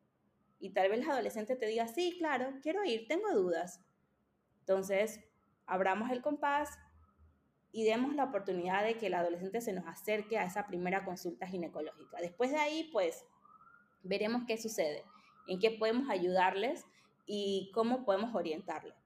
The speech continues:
Pero siempre hay que dar ese primer paso. Y esa es una de las cosas que mencionaba al principio, los tiempos han cambiado.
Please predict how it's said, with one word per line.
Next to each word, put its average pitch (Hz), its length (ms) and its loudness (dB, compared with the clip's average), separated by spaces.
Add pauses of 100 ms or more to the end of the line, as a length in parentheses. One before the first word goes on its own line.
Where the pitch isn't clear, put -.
Pero 190 220 4
siempre 247 580 0
hay 208 140 0
que 220 100 -2
dar 214 160 2
ese 214 200 -2
primer 170 340 -6
paso. - 300 -12 (580)
Y 202 120 4
esa 226 140 4
es 294 60 6
una 294 140 4
de 285 60 4
las 254 100 -2
cosas 214 300 2
que 254 80 2
mencionaba 180 360 0
al 220 100 0
principio, 190 460 -4
los 170 220 -6
tiempos 190 380 -2
han 185 120 -8
cambiado. 165 460 -4